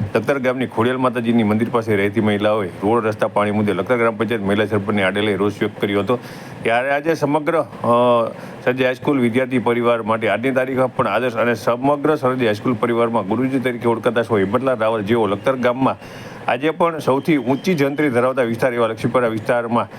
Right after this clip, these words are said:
નવ્વાણું વર્ષની ઉંમરે પહોંચી નિધન પામ્યા હતા. આમ તો સરકાર દ્વારા આ ઘરને ઐતિહાસિક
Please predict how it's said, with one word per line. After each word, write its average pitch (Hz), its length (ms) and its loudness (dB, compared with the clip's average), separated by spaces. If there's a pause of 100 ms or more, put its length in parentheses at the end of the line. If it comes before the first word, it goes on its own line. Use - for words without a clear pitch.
(360)
નવ્વાણું 135 360 2
વર્ષની 131 300 2
ઉંમરે 123 260 2
પહોંચી 117 320 0
નિધન 107 260 0
પામ્યા 113 320 2
હતા. 107 180 0
આમ 107 180 -2
તો 131 140 0
સરકાર 123 320 0
દ્વારા 127 240 0
આ 120 60 0
ઘરને 113 320 0
ઐતિહાસિક 139 400 0